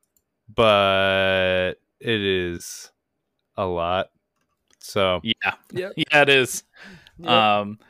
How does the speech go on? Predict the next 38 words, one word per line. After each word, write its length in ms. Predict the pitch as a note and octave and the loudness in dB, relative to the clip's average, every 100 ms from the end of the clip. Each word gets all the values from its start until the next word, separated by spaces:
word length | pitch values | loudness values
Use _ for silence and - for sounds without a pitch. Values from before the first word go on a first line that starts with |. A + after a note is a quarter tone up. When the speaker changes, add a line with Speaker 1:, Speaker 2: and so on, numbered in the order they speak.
| _ - | _ -2
Speaker 2:
this 160 | B2+ | 0
is 120 | C3+ | 2
one 140 | C3 B2 | 2 2
of 80 | A2 | 4
Kel's, 500 | A#2+ A2+ A2 - - | 4 4 2 -4 -6
like, 220 | G2+ - | -6 -4
absolute 640 | G2+ G#2 - A2+ A2 G2 | 0 0 0 -2 -2 -4
favorite 380 | - G#2+ G2+ F2+ | 0 0 0 -6
franchises. 920 | G#2+ G2+ G#2 A2 A2+ A#2 C3+ C3+ - - | -4 -4 2 4 4 2 -2 -4 -8 -12
She 220 | - A#2+ | -6 -4
will 160 | A2 A2 | -2 -2
put 340 | G#2 A#2+ A2 - _ _ _ _ _ _ | 2 4 4 0 _ _ _ _ _ _
hundreds 460 | - A#2+ A2+ A2+ A2 | -2 0 2 0 -2
of 100 | F#2+ | -4
hours 540 | F#2+ G2+ A2 B2 A#2 | -2 0 0 -2 -4
into 560 | - G#2+ G#2+ A2 G#2 G#2 - | -10 -10 -6 -2 -2 -4 -6
Crusader 440 | G#2 - G#2 A2 | -8 -2 0 0
Kings 320 | A#2+ A#2 A#2 | 0 0 -2
when 120 | A2+ G#2+ | -6 -6
they 80 | |
come 180 | G#2 G#2+ | -4 -2
out, 280 | G#2+ A2+ - | 0 0 -2
and 320 | F#2+ G2+ G2 F#2+ | -6 -10 -8 -6
I 200 | G2 G2+ | -4 -4
just, 420 | G#2 G2 - _ _ _ _ _ _ _ _ _ | -6 -8 -12 _ _ _ _ _ _ _ _ _
I 120 | A#2 | 0
stare 360 | A2 - A2 G#2 | 0 2 4 6
at 220 | G#2+ A2 | 6 6
it, 100 | A#2+ - | 2 0
and 120 | G#2 | -4
it's 140 | F#2+ | -4
just 160 | A#2+ - | -6 0
a 60 | A2 | 0
map 420 | G#2+ G2+ G#2 - - | 2 2 2 0 -4
that 180 | G2+ F2+ | -4 0
changes 380 | A2 G#2 G2+ G2 | -2 -2 -6 -6
very 420 | G2+ G2 G2 G2 | -2 0 0 -2
slowly 640 | - G#2 G2 F#2+ F#2+ F#2 | -4 -2 -2 -2 -6 -8